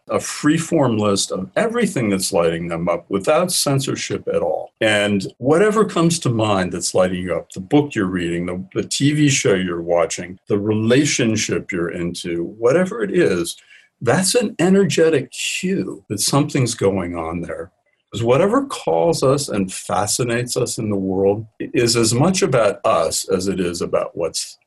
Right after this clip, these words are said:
out there. So I, I like to see the whole world as a big Rorschach test. What draws your awareness and attention? What fascinates you?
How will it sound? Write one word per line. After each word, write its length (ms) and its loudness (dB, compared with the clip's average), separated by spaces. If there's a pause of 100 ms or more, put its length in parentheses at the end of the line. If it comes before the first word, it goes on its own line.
out 260 -2
there. 280 -8
So 220 0 (140)
I, 20 4 (220)
I 40 4
like 240 4
to 100 -6
see 260 0
the 220 0
whole 200 4
world 300 4
as 120 -12
a 180 -12
big 160 -2 (100)
Rorschach 640 -6
test. 340 -12 (320)
What 220 -12
draws 360 -2
your 120 2
awareness 720 -4
and 100 -8
attention? 600 -10 (200)
What 220 -10
fascinates 1000 -6
you? 220 -16